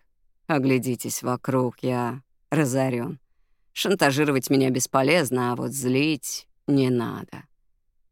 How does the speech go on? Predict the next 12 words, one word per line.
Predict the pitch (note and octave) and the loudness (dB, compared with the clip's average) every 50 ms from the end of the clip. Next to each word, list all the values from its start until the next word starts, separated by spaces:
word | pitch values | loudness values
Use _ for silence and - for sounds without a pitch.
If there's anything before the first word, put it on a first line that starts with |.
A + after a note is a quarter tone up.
| _ _ _ | _ _ _
Деньги | - D#3 D#3 D#3+ D#3 D3+ | 0 2 4 4 4 4
меня | D3 C#3 C3+ C3+ C#3 | 4 4 4 4 4
не | C#3 C3+ C3+ | 4 2 2
интересуют. | C3 B2 - C3 B2+ B2 - - B2 A#2+ - - - - | 0 0 -2 -2 -2 -4 -4 -4 -6 -8 -10 -8 -4 -2
Я | C3+ C3 | -2 0
требую, | B2 - E3+ F3+ F3 D3+ D3 C#3 | 2 2 2 2 4 2 2 0
чтобы | C3 - - C3+ B2 C#3 C3+ | 0 -2 -2 -2 0 0 0
вы | B2+ D3 D#3 E3+ F#3+ - _ _ - | 2 2 0 0 -2 -6 _ _ 0
отозвали | F3 E3 - D#3+ D3 C3 A#2+ C3 C#3+ D3 C#3 C3 | 0 0 2 0 0 0 0 0 0 2 2 2
удильщиков | C3 C3 B2+ - C#3 C#3 B2+ - - - - F3 - - _ | 2 0 0 0 0 0 0 0 -2 -4 -4 -8 -8 -6 _
из | - D#3 - | -2 -2 -2
Пьерметаля, | - - C#3 C3+ B2+ C3 B2+ C3 C3 - B2 A#2+ A#2+ - | -2 -2 -2 0 0 0 0 -2 -2 -4 -8 -10 -10 -12